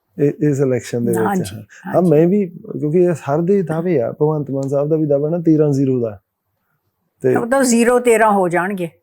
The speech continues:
Speaker 1: <laughs> ਚਲੋ, ਕੇਰਾ ਤਾਂ ਉਹਨਾਂ ਨੂੰ ਲੱਗਦਾ ਨਾ। ਹਰ ਕੋਈ
Speaker 2: ਹਾਂ।
Speaker 1: ਬੰਦਾ ਜਿਹੜਾ ਮੈਦਾਨ 'ਚ ਹੁੰਦਾ, ਉਹਨੂੰ ਤਾਂ ਲੱਗਦਾ ਹੀ ਨਾ ਵੀ ਅਸੀਂ
Speaker 2: ਹਾਂ, ਜ-, ਹਾਂ, ਇਹ ਤਾਂ ਗੱਲ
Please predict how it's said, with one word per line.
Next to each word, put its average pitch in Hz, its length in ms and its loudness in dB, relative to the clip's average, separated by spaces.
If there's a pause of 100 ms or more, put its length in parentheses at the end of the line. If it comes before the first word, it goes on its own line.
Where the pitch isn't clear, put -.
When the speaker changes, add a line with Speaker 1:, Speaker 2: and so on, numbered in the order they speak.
(300)
Speaker 1:
<laughs> 165 1400 0
ਚਲੋ, 175 140 6
ਕੇਰਾ 160 340 6
ਤਾਂ 165 120 4
ਉਹਨਾਂ 175 200 6
ਨੂੰ 196 140 8
ਲੱਗਦਾ 123 300 4
ਨਾ। 165 280 4
ਹਰ 180 100 4
ਕੋਈ 196 180 6
Speaker 2:
ਹਾਂ। 180 80 4
Speaker 1:
ਬੰਦਾ 151 220 6
ਜਿਹੜਾ 165 180 4
ਮੈਦਾਨ 151 360 4
'ਚ 147 80 -2
ਹੁੰਦਾ, 147 180 4
ਉਹਨੂੰ 151 180 2
ਤਾਂ 175 100 4
ਲੱਗਦਾ 143 280 4
ਹੀ 143 60 2
ਨਾ 151 80 2
ਵੀ 156 220 4
ਅਸੀਂ 147 140 0
Speaker 2:
ਹਾਂ, 156 200 -4
ਜ-, 220 380 -12
ਹਾਂ, 285 320 0
ਇਹ 294 160 -2
ਤਾਂ 294 140 2
ਗੱਲ 226 200 4